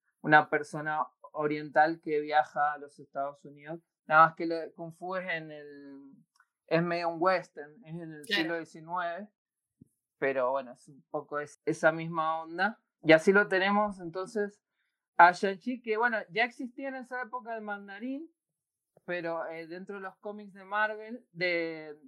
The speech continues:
Speaker 1: perdón, de los cómics de Iron Man, y bueno, lo que se ha hecho en la peli, ¿no? Es combinar, transformar a Fu Manchu en el mandarín, que en realidad, a ver, es el mismo estereotipo, son villanos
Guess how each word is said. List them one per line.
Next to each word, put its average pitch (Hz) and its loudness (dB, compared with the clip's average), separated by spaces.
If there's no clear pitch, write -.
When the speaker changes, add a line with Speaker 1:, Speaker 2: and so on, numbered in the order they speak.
Speaker 1:
perdón, 156 -6
de 151 -20
los 151 -18
cómics 180 -18
de 185 -10
Iron 208 -6
Man, 233 -14
y 170 -2
bueno, 185 4
lo 151 -8
que 160 -16
se 196 -12
ha 202 -2
hecho 208 -10
en 226 -6
la 196 -2
peli, 214 -8
¿no? 208 -10
Es 214 -14
combinar, 180 -6
transformar 170 4
a 147 -6
Fu 160 -14
Manchu 165 -4
en 185 -6
el 180 -8
mandarín, 185 0
que 330 4
en 196 2
realidad, 175 2
a 196 4
ver, 190 -10
es 214 -16
el 202 -14
mismo 220 -12
estereotipo, 175 -14
son 170 -8
villanos 185 -4